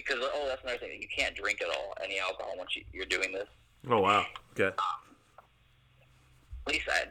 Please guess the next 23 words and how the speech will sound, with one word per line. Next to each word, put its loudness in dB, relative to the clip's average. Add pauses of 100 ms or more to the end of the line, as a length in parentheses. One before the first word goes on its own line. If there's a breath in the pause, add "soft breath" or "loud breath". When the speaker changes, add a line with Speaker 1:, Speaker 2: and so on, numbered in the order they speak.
Speaker 1:
it 0
was -2 (100)
then. 0
I've 4
heard 0
some -4
people -6
say 2
that -2
there's -4
sometimes -2
they'll -4
do -2
it, 2 (240)
and 0 (340)
that's 0
not 0 (100)
a -6
stipulation, -2 (240)
but -2 (880)
I'm 4
not 2
sure. 2